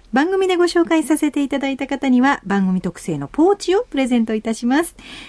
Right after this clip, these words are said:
宛先です。郵便番号五三零の八三零四。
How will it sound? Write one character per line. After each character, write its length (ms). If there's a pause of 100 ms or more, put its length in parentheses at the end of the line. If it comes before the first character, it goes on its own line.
(100)
宛 160
先 220
で 120
す。 120 (260)
郵 160
便 220
番 240
号 260 (240)
五 440
三 500
零 400
の 220 (360)
八 260
三 680
零 400
四。 280